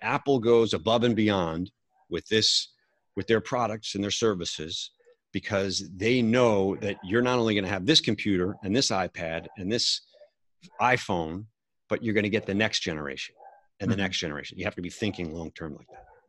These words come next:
Speaker 2: Right. And, um, most people realize that the most expensive thing to do is to attract and make that first sale. And so once you make that first sale, you gotta do whatever you can to keep them.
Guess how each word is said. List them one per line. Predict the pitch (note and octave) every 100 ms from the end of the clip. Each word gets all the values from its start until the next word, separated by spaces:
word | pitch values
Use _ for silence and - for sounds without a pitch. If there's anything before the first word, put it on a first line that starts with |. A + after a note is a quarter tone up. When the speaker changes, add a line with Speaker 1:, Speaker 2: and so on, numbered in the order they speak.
| _ _ - - -
Speaker 2:
Right. | - G2 - -
And, | B2+ B2 A2+ - -
um, | G#2+ G2+ F#2 - - _
most | B2 B2
people | A#2+ G#2 G#2
realize | G2+ G2+ G2+ G2+
that | G2+ F#2+ _ _ _ -
the | A2
most | A2
expensive | A#2 - B2+ B2 A#2 G#2+ - _ _ _ _ _ _ _ -
thing | C3 A#2
to | G2
do | F2 A#2 A2
is | G2
to | - G#2
attract | F#2+ - - A2+ - - _ -
and | G#2+
make | G#2+ G#2+
that | G#2 G2+ -
first | G#2 F2+
sale. | - G#2+ G2+ - _ - _ -
And | A2 G2+
so | A#2+ G#2+ G#2 G2+ F#2+ - _
once | G2 A#2+ A#2
you | A2+
make | G#2+ G#2+
that | G#2+ G2+
first | G#2 F#2+ -
sale, | G2+ G2 F#2 - _ _ _ _ -
you | A2+
gotta | A#2
do | A2+
whatever | A2 A2
you | G#2
can | G#2+
to | G2
keep | - A2
them. | - F2+